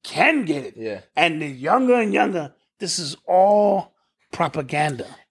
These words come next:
Speaker 2: Also, uh, I think in, in the U K, um, this guy, I forget his name, I think it's Charles Whitty, something like that, I wanna say.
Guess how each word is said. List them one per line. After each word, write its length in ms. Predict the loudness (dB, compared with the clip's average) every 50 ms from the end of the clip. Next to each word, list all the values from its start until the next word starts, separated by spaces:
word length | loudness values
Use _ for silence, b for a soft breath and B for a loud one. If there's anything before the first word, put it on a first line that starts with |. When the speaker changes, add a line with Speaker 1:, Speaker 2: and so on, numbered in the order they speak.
| _ _ 0
Speaker 2:
Also, 380 | 2 2 2 4 2 2 4
uh, 220 | 6 6 4 4 4
I 40 | 2 0
think 180 | 0 0 2
in, 180 | 2 0 0 -2
in 120 | -4 -2 -2
the 80 | 0
U 200 | 2 2 2 2
K, 560 | 2 0 0 2 4 6 6 6 6 4 2
um, 680 | -2 -4 -2 -2 0 0 -2 -2 -4 -4 -6 -8 -10 -12 -6
this 200 | -2 -2 -2 0 2
guy, 380 | 4 4 6 6 6 6 4
I 40 | 2
forget 220 | 0 0 0 0
his 100 | 0 0
name, 160 | -2 -4 -4 -4 -6
I 40 | -8
think 160 | -10 -10 -10
it's 60 | -12
Charles 420 | -14 -10 -8 -4 -2 -2 -2 -2 -4
Whitty, 360 | -6 -6 -6 -4 -6 -8 -10
something 240 | -10 -8 -6 -4 -2
like 140 | -2 -2 0
that, 280 | -2 -4 -4 -6 _ _ _ _ _ -8
I 40 |
wanna 120 | -8 -6 -4
say. 180 | -4 -4 -4